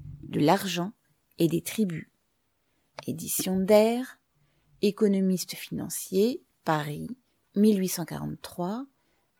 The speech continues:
page quatre cent treize, quatre cent dix-sept, quatre cent dix-neuf,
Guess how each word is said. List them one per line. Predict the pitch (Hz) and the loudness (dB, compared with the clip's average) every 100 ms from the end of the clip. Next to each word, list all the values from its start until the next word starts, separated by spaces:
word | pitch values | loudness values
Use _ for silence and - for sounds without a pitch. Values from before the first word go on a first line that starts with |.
| - | 2
page | 160 139 - | 2 2 -4
quatre | 247 247 | -4 -4
cent | - 214 | -4 -6
treize, | - - 175 151 156 - _ | -6 -6 -4 -4 -8 -14 _
quatre | - 160 - | -8 -8 -8
cent | - | -8
dix-sept, | 160 175 - - 226 247 _ _ _ _ - | -8 -8 -8 -4 -4 -6 _ _ _ _ -10
quatre | - - - | -8 -8 -10
cent | - 165 | -10 -10
dix-neuf, | 165 190 190 214 226 262 - | -8 -4 2 4 4 2 -4